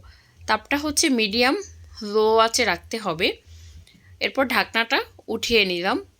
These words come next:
দেখতেই পাচ্ছেন, এটা কিন্তু অ-, এ, যতটুকু পানি দিয়েছি, সবগুলোই কিন্তু টেনে গেছে। হালকা করে একটু পানি আছে,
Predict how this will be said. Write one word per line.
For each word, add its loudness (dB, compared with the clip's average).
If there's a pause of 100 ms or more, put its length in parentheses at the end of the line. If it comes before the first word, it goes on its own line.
(480)
দেখতেই 0
পাচ্ছেন, 2 (160)
এটা -2
কিন্তু -4
অ-, 0
এ, 0
যতটুকু -6
পানি 0
দিয়েছি, 2
সবগুলোই 0
কিন্তু -2
টেনে 2
গেছে। -2 (420)
হালকা 0
করে 0
একটু -4 (320)
পানি 0
আছে, 0